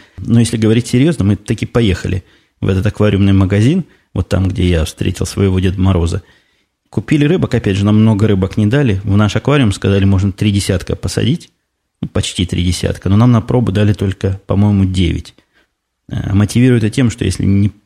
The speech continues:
помрут или не переедят друг друга – тогда нам продадут всех остальных. Вот такая у них строгая система. И пустили мы этих рыбок. На наш аквариум эти девять рыбок абсолютно незаметны, что они есть там, что их нет там.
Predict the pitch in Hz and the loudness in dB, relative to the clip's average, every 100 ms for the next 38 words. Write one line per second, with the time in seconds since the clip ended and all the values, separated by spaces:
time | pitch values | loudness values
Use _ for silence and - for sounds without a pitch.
0 | _ - 113 127 180 - - 92 98 98 | _ 0 2 2 0 -6 -2 0 2 2
1 | - 107 110 151 131 101 - 92 90 95 | 2 2 2 2 0 -2 -2 -2 0 -2
2 | - _ _ _ 104 110 123 104 87 92 | -6 _ _ _ -4 0 2 2 0 0
3 | 104 113 - 104 101 92 - 95 82 - | 0 -2 -4 -4 -4 -6 -4 -4 -4 -6
4 | - 98 110 104 95 95 90 _ _ _ | -8 -6 -6 -2 -2 -2 -6 _ _ _
5 | - - - 101 92 87 - 113 - 165 | -20 -8 -2 0 0 -2 -2 -4 -2 0
6 | 135 - - _ _ _ - 95 90 113 | -2 -4 -16 _ _ _ -4 -4 -2 -4
7 | - 123 107 101 107 - 185 143 110 117 | 0 0 0 0 -2 -2 -2 -2 -2 0
8 | 131 - - 143 117 107 107 107 104 104 | -2 -2 -2 0 2 0 -2 0 0 0
9 | 113 - 101 - 107 92 95 95 98 120 | -2 -2 -4 -2 -2 0 0 2 2 0
10 | 143 - 87 98 98 95 101 104 - 95 | 0 -4 -6 -2 0 2 0 -2 -4 -4
11 | - 95 92 120 147 - 90 90 | -4 -6 -2 0 0 -2 -6 -6